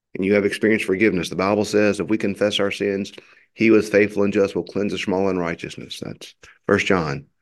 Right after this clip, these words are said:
A, a clean conscience that comes from being forgiven, and also not just from being forgiven, but for making things right. 'Cause part of, I think, the reason our conscience has struggled sometimes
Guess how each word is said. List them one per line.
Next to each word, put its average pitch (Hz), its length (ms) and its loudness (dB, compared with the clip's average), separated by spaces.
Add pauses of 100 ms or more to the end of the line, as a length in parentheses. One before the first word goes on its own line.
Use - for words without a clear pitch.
(840)
A, - 140 0 (140)
a 98 80 2
clean 139 300 8
conscience 123 460 2
that - 140 0
comes 113 260 2
from 92 200 0
being 110 220 4
forgiven, 104 420 0
and 139 120 2
also 226 320 0 (160)
not - 160 -2
just 285 140 -8
from 147 160 0
being 139 200 2
forgiven, 156 460 2
but 190 140 0
for 196 80 6
making 208 260 4
things 202 220 0
right. 190 260 -2
'Cause 120 160 -2 (240)
part 220 220 2
of, 190 80 6
I - 20 2
think, 165 160 2
the 143 80 6
reason 139 220 2
our 127 60 -4
conscience 135 400 -4
has 104 80 -4
struggled 160 280 0
sometimes 98 400 -6